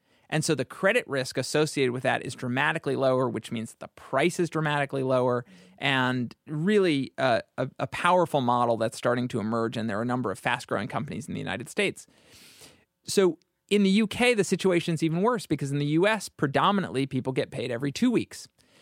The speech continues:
In the U K, predominantly people get paid every month.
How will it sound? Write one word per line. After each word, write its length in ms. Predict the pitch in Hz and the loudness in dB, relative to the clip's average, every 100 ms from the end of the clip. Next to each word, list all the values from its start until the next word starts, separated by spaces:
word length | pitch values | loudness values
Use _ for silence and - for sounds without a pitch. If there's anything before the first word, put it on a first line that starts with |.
| _ | _
In 120 | 127 135 | -2 0
the 80 | |
U 140 | 127 123 | 2 0
K, 460 | - 185 190 175 | 2 4 4 4
predominantly 640 | - - 135 120 131 147 156 | 2 0 2 2 0 0 -2
people 300 | 139 117 127 | -2 -6 -4
get 160 | 120 - | -6 -4
paid 280 | 113 117 - | -4 -4 -6
every 360 | - 110 104 120 | -12 -8 -8 -8
month. 560 | 131 135 143 - - | -6 -2 -2 -2 -16